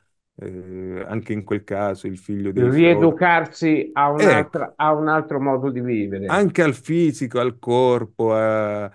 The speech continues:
Speaker 2: Mm.
Speaker 1: l'esercizio fisico, tutto ciò che riavvicina di nuovo, diciamo così, alla terra, al corporeo e così via, va bene, ecco. È un tendere a, ecco, utilizziamo questo termine, Jeff, un tendere a,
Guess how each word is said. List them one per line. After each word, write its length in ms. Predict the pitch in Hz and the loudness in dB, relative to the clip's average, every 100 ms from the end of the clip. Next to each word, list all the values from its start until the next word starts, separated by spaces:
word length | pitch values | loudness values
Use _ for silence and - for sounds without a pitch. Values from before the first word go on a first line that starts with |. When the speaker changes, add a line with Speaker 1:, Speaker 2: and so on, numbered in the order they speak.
| - | -16
Speaker 2:
Mm. 200 | 95 117 | -16 -6
Speaker 1:
l'esercizio 760 | 117 117 113 - 117 - 117 | -4 -2 -6 -6 -12 -4 -4
fisico, 580 | 113 120 117 120 127 - | -2 -4 -4 -4 -4 -4
tutto 360 | - 262 - 175 | -4 -2 0 2
ciò 180 | 196 - | 0 2
che 160 | 151 | 0
riavvicina 720 | 139 180 147 156 165 185 131 | 2 2 0 -4 -6 -4 -2
di 140 | 107 113 | -2 -2
nuovo, 280 | 151 143 120 | 0 0 0
diciamo 360 | 107 123 123 | -4 -6 -6
così, 280 | 120 113 120 | -6 -6 -2
alla 260 | 101 101 104 | 0 0 0
terra, 360 | 131 113 98 | 0 0 0
al 200 | 98 107 | -4 -6
corporeo 680 | - 123 117 - 127 113 101 | -4 -4 -4 -2 0 0 -2
e 60 | 95 | -8
così 260 | - 131 180 | -10 -10 -8
via, 380 | 185 185 120 - | -4 -2 -4 -8
va 140 | 123 | -12
bene, 380 | 135 120 101 101 | -6 -4 -4 -8
ecco. 300 | 127 - - | -12 -12 -8
È 100 | - | 2
un 260 | 170 180 175 | 2 2 0
tendere 500 | 226 208 180 160 127 | 0 0 0 2 0
a, 220 | 92 95 | -2 -6
ecco, 280 | - 120 131 | -6 -6 -6
utilizziamo 480 | 127 151 135 165 147 | -4 -4 -2 -4 -2
questo 280 | 127 120 110 | -6 -8 -10
termine, 520 | 101 92 92 90 90 | -8 -8 -12 -16 -16
Jeff, 320 | 95 92 - | -16 -16 -14
un 220 | 139 147 | -10 -8
tendere 440 | - 185 160 135 113 | -4 -4 -2 -2 -2
a, 240 | 113 - | -4 -10